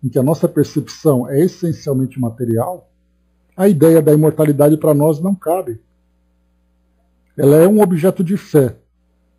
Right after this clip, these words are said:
mas a nossa fé é muito vacilante quando nós vivemos aqui a realidade do mundo físico. Então nós estamos ainda entrando nessa fase de despertamento da consciência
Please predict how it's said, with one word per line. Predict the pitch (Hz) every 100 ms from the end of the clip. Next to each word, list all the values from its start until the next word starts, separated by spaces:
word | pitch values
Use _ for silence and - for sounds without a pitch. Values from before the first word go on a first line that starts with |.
| _ -
mas | 147 143
a | 160
nossa | 160 -
fé | 147 - 170
é | 185
muito | 165 196 180
vacilante | 180 - 196 151 208 190 - 113 _ _ _
quando | 143 139
nós | 151 139
vivemos | 156 127 185 190 156
aqui | 139 -
a | 165
realidade | 131 170 165 131 180 170
do | 127
mundo | 123 113
físico. | 113 - 110 _ _ _ _ _ _ _ _ _ _ _ _ _ _ _ _ _ _ _ _
Então | 135 165
nós | 185 175
estamos | - 196 170
ainda | 170 175 180 170 - _ _ 151
entrando | 165 156 196 240 190
nessa | 160 156
fase | - 160 143 143
de | 139
despertamento | 131 - 151 147 131 151 165
da | 131
consciência | 117 135 120 - 127 196 190 - 123